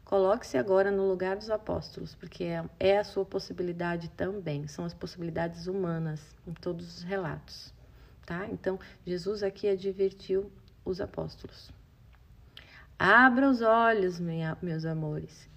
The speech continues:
e se acautele do fermento dos fariseus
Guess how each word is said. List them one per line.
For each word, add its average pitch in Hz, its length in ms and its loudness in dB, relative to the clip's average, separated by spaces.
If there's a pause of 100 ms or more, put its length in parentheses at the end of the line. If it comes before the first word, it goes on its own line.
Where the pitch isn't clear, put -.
(160)
e 175 180 -4
se - 160 -10
acautele 180 800 -2
do 185 120 -4
fermento 190 800 -2
dos 202 240 -6
fariseus 214 1120 -4